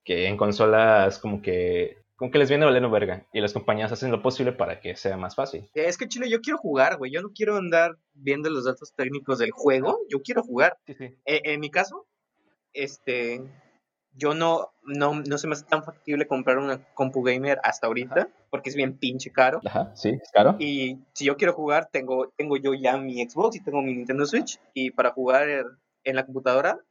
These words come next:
Speaker 2: lo único que juego es League of Legends, güey. Y con esta puedo perfectamente.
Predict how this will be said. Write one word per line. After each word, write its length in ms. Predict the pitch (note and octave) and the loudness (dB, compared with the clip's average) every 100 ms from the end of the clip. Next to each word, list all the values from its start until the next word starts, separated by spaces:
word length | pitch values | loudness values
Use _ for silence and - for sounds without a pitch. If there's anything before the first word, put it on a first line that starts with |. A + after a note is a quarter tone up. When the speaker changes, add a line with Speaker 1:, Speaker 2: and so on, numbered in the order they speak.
| _ | _
Speaker 2:
lo 120 | C#3 | -4
único 200 | D3+ C#3+ | -4 -4
que 100 | C3+ | -4
juego 220 | C3 C3+ | 2 2
es 80 | C3+ | 2
League 160 | C#3 C3 | 0 0
of 80 | |
Legends, 320 | A#2+ B2+ A#2+ G#2+ | 0 0 -2 -10
güey. 120 | A#2+ _ _ _ _ | -20 _ _ _ _
Y 140 | D3+ C3 | -6 -2
con 180 | C3+ C3+ | 0 0
esta 300 | D3+ G3 - | 0 -2 2
puedo 200 | C#3+ C3+ | 2 2
perfectamente. 580 | C3+ B2 B2 D3 D3 | -4 -6 -6 -6 -10